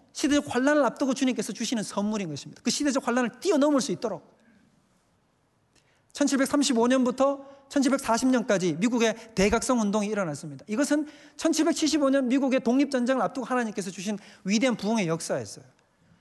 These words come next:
천팔백오십칠 년에 정오 기도의 부흥 운동, 이것이 영국과 웨일즈까지 다 집어삼켰습니다. 이 부흥 운동이 일어난 까닭은 천팔백육십일 년 미국이 남북 전쟁을 앞두고 있었기 때문인 것입니다. 우리나라는 예외입니까?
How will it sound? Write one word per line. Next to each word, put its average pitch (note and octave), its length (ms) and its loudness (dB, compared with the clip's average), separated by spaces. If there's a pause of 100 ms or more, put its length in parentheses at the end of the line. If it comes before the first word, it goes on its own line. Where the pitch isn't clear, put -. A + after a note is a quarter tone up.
(680)
천팔백오십칠 C#4+ 800 2
년에 C#4+ 220 4
정오 C4+ 340 4
기도의 C#4 360 2
부흥 B3 200 2
운동, G3+ 460 0
이것이 C4 340 0 (320)
영국과 C4+ 380 4
웨일즈까지 A#3 640 2
다 C4+ 400 -2
집어삼켰습니다. G3+ 800 -4
이 D4 140 4
부흥 C#4+ 300 2
운동이 B3 240 0
일어난 C4 320 0
까닭은 G#3 600 -2 (480)
천팔백육십일 D#4 800 2
년 C4+ 260 0
미국이 B3 280 2
남북 B3+ 340 2
전쟁을 B3+ 280 0
앞두고 G#3+ 260 -2
있었기 F#3 220 -8
때문인 B2 320 -14
것입니다. - 440 -20 (800)
우리나라는 C4+ 580 4
예외입니까? C4 640 2